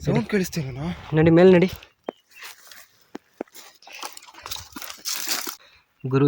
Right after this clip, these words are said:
Speaker 2: ಇನ್ನೇನ್ ನೀರ್ ಸಿಕ್ತು ಅನ್ನೋಷ್ಟರಲ್ಲಿ just ಮಿಸ್. ಏನೋ ನಡ್ಕೊಂಡ್ ಬರ್ತಾ ಇದೆ ಗುರು, ಅಲ್ಲಿ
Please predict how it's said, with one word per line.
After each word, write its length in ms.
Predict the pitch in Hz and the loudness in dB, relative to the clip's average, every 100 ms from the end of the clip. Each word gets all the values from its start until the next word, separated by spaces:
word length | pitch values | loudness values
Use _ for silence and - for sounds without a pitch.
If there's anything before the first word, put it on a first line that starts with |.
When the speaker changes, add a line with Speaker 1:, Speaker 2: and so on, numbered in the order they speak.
| 135 | 4
Speaker 2:
ಇನ್ನೇನ್ 360 | 135 165 175 151 | 4 6 6 6
ನೀರ್ 200 | 165 - 151 | 4 2 -2
ಸಿಕ್ತು 340 | - - 190 180 | -4 2 4 6
ಅನ್ನೋಷ್ಟರಲ್ಲಿ 540 | 151 156 214 156 139 131 - - _ _ _ _ - - - - | 4 2 2 2 4 2 0 -4 _ _ _ _ -20 -20 -16 -6
just 280 | 131 - - 185 143 | 0 0 2 2 2
ಮಿಸ್. 220 | 131 - 147 139 | 0 0 2 4
ಏನೋ 260 | 156 175 202 233 180 | 4 6 8 8 8
ನಡ್ಕೊಂಡ್ 340 | 143 196 175 139 | 4 4 4 4
ಬರ್ತಾ 260 | 139 - 170 | 2 4 4
ಇದೆ 120 | 147 135 | 4 4
ಗುರು, 140 | 135 135 | 2 2
ಅಲ್ಲಿ 140 | 127 | 0